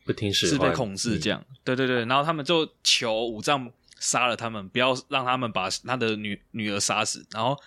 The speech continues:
Speaker 2: 小女儿、小女孩就是说：“不要杀了我父母”的那种感觉。
Speaker 1: 嗯。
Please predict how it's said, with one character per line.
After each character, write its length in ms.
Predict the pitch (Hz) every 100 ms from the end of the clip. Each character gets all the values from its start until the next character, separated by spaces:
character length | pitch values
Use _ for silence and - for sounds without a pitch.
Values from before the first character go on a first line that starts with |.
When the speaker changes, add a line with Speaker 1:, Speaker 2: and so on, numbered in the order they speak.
| - - -
Speaker 2:
小 220 | - 143
女 180 | 151 127
儿、 180 | 110 101 -
小 180 | - 147
女 100 | 127
孩 160 | 110
就 120 | 107 123
是 200 | 127 123
说 240 | 131 90 -
：“不 80 | 180
要 160 | 185
杀 180 | 185 185
了 140 | 180
我 60 | 151
父 240 | - 165
母” 220 | 139 113 - -
的 80 | 120
那 20 |
种 140 | 135
感 200 | 113 98
觉。 200 | - -
Speaker 1:
嗯。 160 | 87